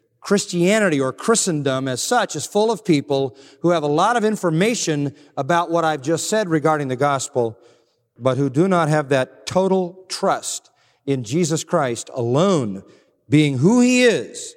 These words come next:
and being the only and the complete sacrifice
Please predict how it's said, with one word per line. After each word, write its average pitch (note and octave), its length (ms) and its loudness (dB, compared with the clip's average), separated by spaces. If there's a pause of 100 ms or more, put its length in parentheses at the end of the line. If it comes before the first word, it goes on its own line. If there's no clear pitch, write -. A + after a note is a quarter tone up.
(280)
and B2 160 -8
being D#3+ 340 0
the C#3 160 0
only F3 420 -2 (460)
and C3+ 180 -4
the B2+ 60 -4
complete E3 500 0
sacrifice B2+ 720 -2